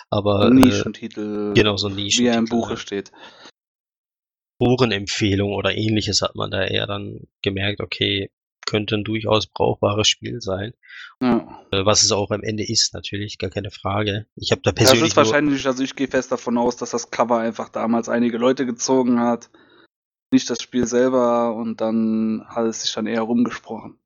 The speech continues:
Speaker 1: Ja, richtig.
Speaker 2: Dass es dann doch ganz brauchbar ist, auch wenn das Cover vielleicht dann nicht gerade so einladend für die breite Masse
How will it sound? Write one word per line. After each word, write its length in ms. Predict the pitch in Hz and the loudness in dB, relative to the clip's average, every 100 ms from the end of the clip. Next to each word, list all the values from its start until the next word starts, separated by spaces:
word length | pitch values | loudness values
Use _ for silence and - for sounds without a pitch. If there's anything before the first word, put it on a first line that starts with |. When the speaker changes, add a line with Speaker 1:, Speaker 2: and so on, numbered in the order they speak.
| _ _ _ _ _ _ | _ _ _ _ _ _
Speaker 1:
Ja, 200 | - 104 - - _ | -2 -2 -4 -16 _
richtig. 320 | 107 - 104 | -6 -6 -4
Speaker 2:
Dass 100 | 117 | -2
es 80 | 113 | 0
dann 160 | 110 113 | 2 4
doch 200 | 117 - | 2 2
ganz 200 | 117 - | -2 0
brauchbar 460 | 123 123 - 117 | 2 2 0 -2
ist, 140 | 113 113 | -2 -6
auch 180 | 113 | -8
wenn 80 | 113 | -6
das 220 | 117 - | -6 -6
Cover 320 | - 123 120 117 | -4 0 0 -2
vielleicht 320 | 120 117 - | -2 -2 0
dann 180 | 117 117 | 2 4
nicht 300 | 123 117 - | 2 -2 -4
gerade 360 | 120 117 120 | -2 0 0
so 220 | 117 120 | 2 0
einladend 580 | 117 123 123 120 117 117 | 2 2 4 2 2 -2
für 140 | - 117 | -2 -2
die 80 | |
breite 420 | 110 - 113 113 120 | 0 0 0 0 2
Masse 400 | 120 - 110 | 0 0 -6